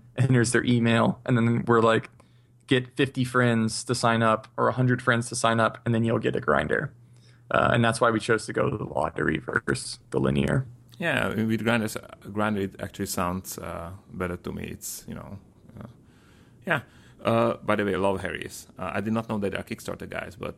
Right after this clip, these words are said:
Speaker 2: I do shave with Harry's. Here's a
Speaker 1: Yeah.
Speaker 2: free plug for them. <laughs>
Speaker 1: <laughs> It wasn't a, I don't think it was a Kickstarter. There's actually a post on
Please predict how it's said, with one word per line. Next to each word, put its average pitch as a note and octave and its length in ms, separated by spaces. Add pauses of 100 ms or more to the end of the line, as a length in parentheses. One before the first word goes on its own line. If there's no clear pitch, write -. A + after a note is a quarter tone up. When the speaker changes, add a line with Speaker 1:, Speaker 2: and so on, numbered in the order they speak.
Speaker 2:
I - 80
do - 120
shave - 240
with - 160
Harry's. - 320 (440)
Here's C3+ 220
a A2 100
Speaker 1:
Yeah. D3+ 120
Speaker 2:
free D#3 100
plug E3 300
for A2+ 140
them. G2+ 260 (260)
<laughs> - 0
Speaker 1:
<laughs> C3 680 (400)
It C3 120
wasn't E3+ 320
a, C#3 360
I C3+ 40
don't F3 160
think G#3 160
it G#3+ 80
was F3 120
a C3 40
Kickstarter. E3 640
There's C3+ 180
actually D3+ 340
a A#2+ 60
post C3 520
on A2+ 520